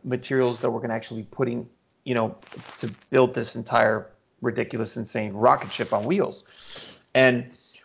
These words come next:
one other thing that I, one of the things that I think that we've lost, um, in racing, you tell me if I'm wrong, but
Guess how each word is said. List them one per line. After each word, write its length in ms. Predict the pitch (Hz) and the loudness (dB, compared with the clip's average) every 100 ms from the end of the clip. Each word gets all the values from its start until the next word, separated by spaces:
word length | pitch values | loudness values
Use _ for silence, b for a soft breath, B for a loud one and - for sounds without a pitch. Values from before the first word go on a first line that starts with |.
| b | b
one 160 | 147 | 4
other 140 | 175 180 | 6 4
thing 280 | - 156 131 | 2 0 6
that 300 | 120 - - | 6 6 2
I, 280 | 120 - - | 2 2 -2
one 220 | 123 156 | 2 4
of 100 | 139 | 2
the 40 | |
things 340 | 147 139 131 135 | -2 -4 -4 0
that 100 | 120 | 0
I 80 | |
think 220 | 117 127 120 | 0 -2 0
that 100 | 117 | 0
we've 160 | 107 | 0
lost, 600 | 110 131 120 104 - - _ | 4 6 6 2 -4 -8 _
um, 300 | 120 117 117 113 | -4 -2 -4 -6
in 160 | 113 | -4
racing, 380 | 113 113 - 117 | 2 2 0 -4
you 100 | 131 | 0
tell 140 | 151 | 4
me 100 | 127 | 4
if 80 | 113 | 2
I'm 100 | 113 | 2
wrong, 320 | 117 123 107 | 4 4 2
but 240 | 101 110 | 0 -2